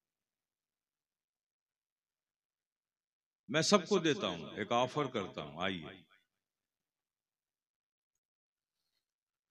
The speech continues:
अल्लाह अपने महबूब बंदों से जब कोई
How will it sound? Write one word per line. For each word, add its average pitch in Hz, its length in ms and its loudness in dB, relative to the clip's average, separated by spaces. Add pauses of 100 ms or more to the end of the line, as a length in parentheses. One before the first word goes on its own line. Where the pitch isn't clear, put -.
(1200)
अल्लाह 139 360 8
अपने 147 320 2
महबूब 131 440 -2
बंदों 127 320 -2
से 139 160 -4
जब 113 200 -4
कोई 120 120 2